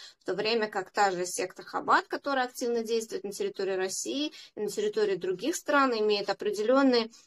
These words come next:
ну, наверное, не очень положительные взгляды, она продолжает свою деятельность. Сегодня у меня в гостях,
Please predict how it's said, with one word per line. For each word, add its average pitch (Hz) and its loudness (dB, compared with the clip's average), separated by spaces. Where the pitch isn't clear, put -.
ну, 349 -2
наверное, 233 4
не 214 2
очень 185 -4
положительные 269 4
взгляды, 226 0
она 196 0
продолжает 220 -2
свою 214 -6
деятельность. 185 -4
Сегодня 339 0
у - 0
меня 269 4
в 269 0
гостях, 262 -2